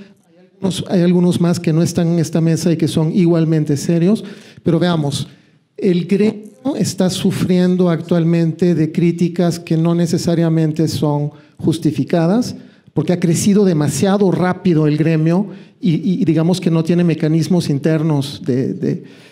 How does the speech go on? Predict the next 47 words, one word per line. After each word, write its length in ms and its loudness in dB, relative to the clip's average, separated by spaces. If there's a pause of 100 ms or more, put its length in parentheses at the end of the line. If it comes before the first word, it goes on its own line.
(140)
de, 260 -2
de, 220 -2
de 180 -2
control, 600 0 (380)
pero 140 2
lo 120 2
que 60 0
voy 120 2
es 100 0
que 240 2
lo 300 2
que 100 0
se 180 0
les 200 0
está, 800 0 (1400)
de 80 -2
lo 100 0
que 100 0
se 120 0
les 100 2
está 180 0
acusando 400 2
a 40 4
las 180 2
encuestas, 480 0
en 100 0
realidad, 380 2 (380)
pues 200 -2 (120)
lo 120 0
acaba 260 2
de 80 2
decir 260 0
Francisco, 680 -2 (320)
está 240 -4
claro 360 0
que 140 -2
Massive 460 -2
Caller, 500 0
yo 140 -2
no 160 0
sé 200 -2
si 140 -2
lo 160 0
que 140 -2
hacen 340 -2
ellos 400 0
merece 640 -2